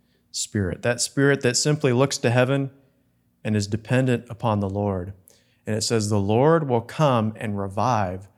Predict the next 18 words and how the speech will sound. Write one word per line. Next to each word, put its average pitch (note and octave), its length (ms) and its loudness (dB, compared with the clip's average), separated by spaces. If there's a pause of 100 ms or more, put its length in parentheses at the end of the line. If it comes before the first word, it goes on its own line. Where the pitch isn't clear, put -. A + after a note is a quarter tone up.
(140)
the A2+ 100 -6
hearts - 560 -4 (480)
of G#2 120 -6
such G#2+ 300 -2
a G#2+ 40 -2
one F#2 420 -4 (760)
to - 120 -10
walk G#2+ 320 -2
with G#2+ 140 -6
him F#2 320 -10 (880)
and G#2+ 140 -10
to G2+ 80 -6
dwell G2 280 -4
with F#2+ 200 -8
him - 180 -10
for - 200 -10
all - 180 -10
eternity." - 520 -16